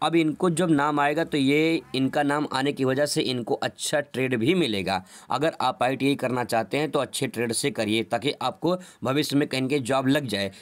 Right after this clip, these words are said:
इसीलिए आप आईटीआई करना चाह रहे हैं कि कहीं जॉब लग जाए। तो आप दोस्तों अच्छे ट्रेड से करिएगा ताकि आपको फ़ायदा हो जाए। अगर आपका नंबर अच्छा आएगा तो त-, कहीं ना कहीं आपको अच्छा ट्रेड भी मिलेगा। तो पूरी कोशिश करिए कि आपका अच्छा नंबर आए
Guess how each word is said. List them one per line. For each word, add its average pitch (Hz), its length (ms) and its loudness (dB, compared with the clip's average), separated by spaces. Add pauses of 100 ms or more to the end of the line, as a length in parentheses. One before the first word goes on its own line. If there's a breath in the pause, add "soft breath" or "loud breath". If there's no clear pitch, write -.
इसीलिए 147 320 0
आप 139 180 0
आईटीआई 135 240 0
करना 131 260 -2
चाह 131 200 2
रहे 143 80 0
हैं 139 120 -10
कि 139 80 -2
कहीं 135 140 -2
जॉब 156 220 0
लग 135 140 -2
जाए। 95 220 0 (220 loud breath)
तो 123 60 -2
आप 135 140 2
दोस्तों 147 380 0
अच्छे - 320 -4
ट्रेड 160 240 -2
से 143 160 -2
करिएगा 135 320 0
ताकि 127 320 0
आपको 135 380 -2
फ़ायदा 131 340 0
हो 160 180 0
जाए। 104 240 -2 (1040 loud breath)
अगर 147 240 0
आपका 147 240 2
नंबर 147 280 2
अच्छा 131 280 0
आएगा 151 280 4
तो - 340 -14 (100)
त-, 131 100 -2
कहीं 139 220 -2
ना 156 60 0
कहीं 143 280 0
आपको 131 240 -2
अच्छा 139 240 -2
ट्रेड 127 240 -2
भी 120 160 2
मिलेगा। 110 380 0 (240 loud breath)
तो 143 60 -2
पूरी 160 320 2
कोशिश 139 340 0
करिए 139 240 0
कि 143 260 -2
आपका 120 300 -2
अच्छा 131 460 -2
नंबर 123 320 0
आए 151 320 0